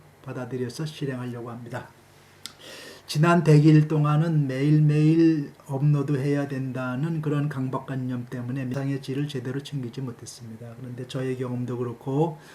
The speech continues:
성공적인 유튜버들의 조언도 양보다는 질이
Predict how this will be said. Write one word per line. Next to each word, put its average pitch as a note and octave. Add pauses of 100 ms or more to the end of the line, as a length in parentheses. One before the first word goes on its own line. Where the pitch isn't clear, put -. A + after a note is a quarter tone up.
(140)
성공적인 C3+
유튜버들의 C3
조언도 C3 (580)
양보다는 C#3+
질이 D3+